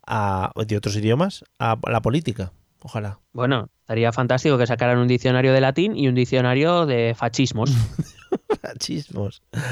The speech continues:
Speaker 1: Vale.
Speaker 2: Bueno,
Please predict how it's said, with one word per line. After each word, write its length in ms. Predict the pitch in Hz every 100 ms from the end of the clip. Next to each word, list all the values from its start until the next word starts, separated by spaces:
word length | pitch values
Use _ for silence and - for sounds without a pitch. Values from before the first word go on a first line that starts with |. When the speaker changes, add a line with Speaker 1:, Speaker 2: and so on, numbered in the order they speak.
| 156 -
Speaker 1:
Vale. 400 | 135 139 117 - - - - 226 - 453 _ - _ 370 - _ _ _ _ _ 156
Speaker 2:
Bueno, 420 | 185 170 131